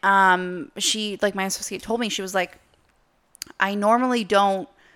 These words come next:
get so rattled. Like, I'm used to people getting a little irritated at cash sometimes." She's like, "I don't know what it was." And it's like, "It's just sometimes the way people lay into you." I was like, "Don't worry about it. Like, I, I'm glad you called me over. Um, this is something you can do next time to diffuse the situation."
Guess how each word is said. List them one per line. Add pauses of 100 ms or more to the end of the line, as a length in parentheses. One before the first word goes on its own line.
(100)
get
so
rattled.
Like,
I'm
used
to
people (400)
getting
a
little
irritated
at
cash
sometimes."
She's
like,
"I
don't
know
what
it
was."
And
it's
like,
"It's
just
sometimes (400)
the
way
people
lay
into
you."
I
was
like,
"Don't
worry
about
it.
Like, (120)
I,
I'm
glad
you
called
me
over. (360)
Um,
this
is
something
you
can
do
next
time
to
diffuse
the
situation."